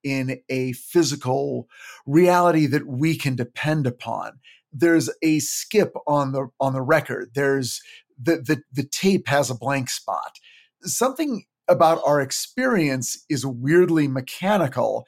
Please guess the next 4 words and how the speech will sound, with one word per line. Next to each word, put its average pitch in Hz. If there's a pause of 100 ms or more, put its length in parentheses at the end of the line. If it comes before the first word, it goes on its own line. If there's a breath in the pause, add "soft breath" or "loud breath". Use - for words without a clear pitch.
(720 soft breath)
and 160
is 147
somehow 170
prey 143